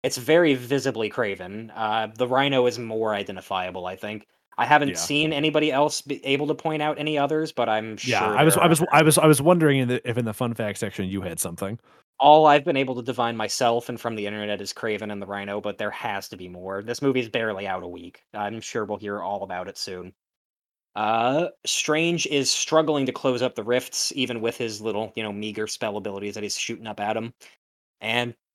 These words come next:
Speaker 1: little Tom has his moment of growth and decides, "I'm Strange, you need to cast the spell to make everyone forget that Peter Parker is Spider-Man."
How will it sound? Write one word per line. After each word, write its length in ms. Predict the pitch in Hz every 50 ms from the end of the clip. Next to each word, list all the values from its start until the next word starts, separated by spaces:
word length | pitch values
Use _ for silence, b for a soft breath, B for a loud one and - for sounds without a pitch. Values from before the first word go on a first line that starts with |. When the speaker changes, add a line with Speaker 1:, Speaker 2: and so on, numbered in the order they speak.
| _ -
Speaker 1:
little 200 | 156 156 151 143
Tom 420 | - - 156 147 143 139 135 131
has 240 | 123 135 127 117 123
his 160 | 123 117 -
moment 260 | 131 120 127 135 135
of 120 | 131 123 117
growth 560 | 123 123 120 113 107 101 - - - - - _ _ _
and 300 | - 110 107 107 104 104
decides, 720 | 104 - - - 123 117 117 117 113 107 113 - - - - _
"I'm 180 | 110 120 127 - -
Strange, 400 | - - - 123 127 127 120 110
you 60 | 113
need 140 | 117 113 104
to 40 | 104
cast 320 | - 127 120 117 - -
the 60 | - 117
spell 400 | - - 120 113 107 101 101 -
to 120 | _ -
make 160 | 110 107 110 -
everyone 340 | 113 107 117 110 113 113
forget 360 | - - 110 - 113 104 98 -
that 80 | - -
Peter 200 | 117 101 104 101
Parker 320 | - 107 98 - 101 90
is 80 | 87 -
Spider-Man." 600 | - - 104 95 87 82 85 85 87 92 98